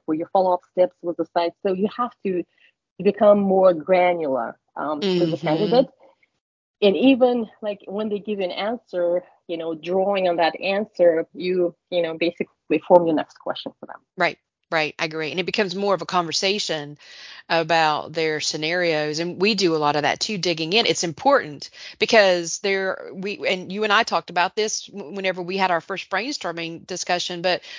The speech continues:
Speaker 2: there are entities out there that for a fee,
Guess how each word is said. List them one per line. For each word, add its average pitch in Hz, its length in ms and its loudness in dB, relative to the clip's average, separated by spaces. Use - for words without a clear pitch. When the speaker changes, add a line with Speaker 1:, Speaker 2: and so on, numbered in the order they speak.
Speaker 2:
there 220 240 6
are - 20 6
entities 220 520 0
out 196 280 0
there 170 240 0
that 165 300 -2
for 247 240 -2
a 185 100 -2
fee, 180 640 -4